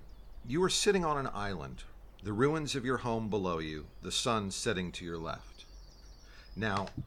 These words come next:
you are familiar with some degree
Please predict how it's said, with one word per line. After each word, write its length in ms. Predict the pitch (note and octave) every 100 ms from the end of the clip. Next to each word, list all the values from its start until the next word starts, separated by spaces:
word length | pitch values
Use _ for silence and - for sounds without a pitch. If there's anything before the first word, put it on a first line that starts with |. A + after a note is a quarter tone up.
| - - - - - - - - - -
you 260 | A2+ E3+ F#3
are 180 | C#3+ C3+
familiar 840 | - B2 A#2+ D3 D3 F#2+ D#2 D#2+ - - - - -
with 400 | G#2+ G#2+ G2+ - - -
some 360 | - B2 A#2+
degree 560 | G2+ E2+ F#2+ E2+ D2+